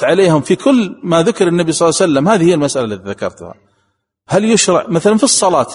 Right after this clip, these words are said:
ما عندنا إشكال، نصلي على الآل، لأن الصيغ التي وردت في الصلاة على النبي صلى الله عليه وسلم كلها فيها الصلاة على الآل.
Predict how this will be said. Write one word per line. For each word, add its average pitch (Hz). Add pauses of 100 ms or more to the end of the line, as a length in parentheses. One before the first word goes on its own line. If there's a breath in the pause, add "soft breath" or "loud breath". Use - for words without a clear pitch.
(140)
ما 147
عندنا 180
إشكال، 104
نصلي 180
على 123
الآل، 113 (600)
لأن 135
الصيغ 180
التي 139
وردت 143
في -
الصلاة 139
على 123
النبي 123
صلى 107
الله 104
عليه 156
وسلم - (280 soft breath)
كلها 208
فيها 165
الصلاة 123
على 98
الآل. 55